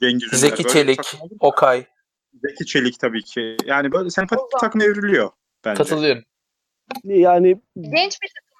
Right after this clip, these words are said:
Speaker 3: en azından, umut vaat eden
Speaker 4: ama
Speaker 3: bir takım.
Speaker 4: şunu da
Speaker 3: Yani her
Speaker 4: söyleyeyim,
Speaker 3: şey
Speaker 4: bu takım herhangi bir başarı yakalayamazsa yani, e, yakalayamadığı takdirde diyeyim, e, Türk basını biliyorsunuz.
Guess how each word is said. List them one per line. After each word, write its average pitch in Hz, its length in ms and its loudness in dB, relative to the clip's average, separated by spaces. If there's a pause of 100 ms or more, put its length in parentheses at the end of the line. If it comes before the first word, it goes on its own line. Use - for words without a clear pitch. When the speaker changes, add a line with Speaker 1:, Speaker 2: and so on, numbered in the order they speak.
(120)
Speaker 3:
en 254 60 -6
azından, 247 320 -4
umut 302 260 -8
vaat 254 180 0
eden 196 180 0
Speaker 4:
ama 214 140 4
Speaker 3:
bir 196 40 -2
takım. 208 200 -2
Speaker 4:
şunu - 40 2
da - 40 4
Speaker 3:
Yani 202 100 6
her 180 40 -4
Speaker 4:
söyleyeyim, 175 300 4
Speaker 3:
şey 170 100 -2
Speaker 4:
bu 170 80 0
takım 185 300 0
herhangi 170 320 2
bir 170 100 0
başarı 170 240 2
yakalayamazsa 170 640 2 (500)
yani, 113 240 0 (320)
e, 98 60 -6
yakalayamadığı 135 800 2
takdirde 127 560 -2
diyeyim, 120 180 0 (120)
e, 123 100 -4
Türk - 220 -8
basını 139 340 0
biliyorsunuz. 131 540 -2